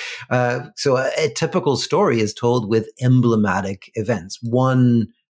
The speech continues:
short conversation represents a whole relationship. One event represents, you know, a whole character and that sort of thing. And so this is,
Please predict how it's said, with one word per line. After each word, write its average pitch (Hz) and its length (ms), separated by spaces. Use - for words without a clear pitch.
short 135 320
conversation 117 680
represents 113 500
a 110 60
whole 113 180
relationship. 101 760
One 113 520
event 107 520
represents, 107 800
you 117 100
know, 104 140
a - 20
whole 110 200
character 92 760
and 101 100
that 98 180
sort 90 220
of 87 100
thing. 85 300
And 113 100
so 147 160
this 170 220
is, 208 180